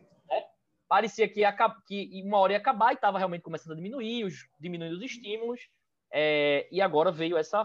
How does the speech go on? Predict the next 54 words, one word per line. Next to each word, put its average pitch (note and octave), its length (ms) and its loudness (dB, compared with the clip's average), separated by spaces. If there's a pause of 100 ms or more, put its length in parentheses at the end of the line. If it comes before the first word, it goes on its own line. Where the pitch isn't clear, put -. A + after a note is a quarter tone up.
(120)
coisa D3+ 340 -4
que F#3 120 -16
foi D#3 160 -10
dois D#3 120 -10
mil F#3 140 -12
e - 20 -12
vinte, B2 280 -16 (280)
né? B2+ 200 -14 (400)
Então, G3+ 540 0 (800)
eu A3 80 -4
não C#4 80 -2
gosto G3+ 140 2
de F3+ 60 -2
dizer F3 100 -2
que F3+ 80 -16
tô F3+ 80 0
otimista E3 540 -8
ou D#3 80 -2
pessimista, D3 580 -8
porque D#3+ 160 -12
fica - 160 -8
aquela F3+ 140 2
história, D#3 220 2
né? D3 60 0
Vai F#3+ 140 4
subir, F3+ 260 -6
cair E3 240 2
ou F3+ 60 -2
andar E3+ 160 2
de F3+ 100 -6
lado. C3+ 380 2
É, C#3 220 0
é - 20 2
sempre A3 340 -4
isso. E3 260 -4 (300)
É D3+ 60 4
a E3+ 40 6
única B3+ 220 4
chance - 320 2
de, G3 160 -8
de E3+ 160 -12
não F#3+ 180 -2
errar, C#3+ 300 4 (240)
né? D#3+ 100 6
O G#3+ 60 4
dólar G3 320 8
vai G3 100 6
ficar A3 240 2
entre G#3 160 0
um A#3+ 60 0
e C#4 60 -4
cinquenta A#3+ 440 0
e A#3+ 40 -4
dez A3+ 240 4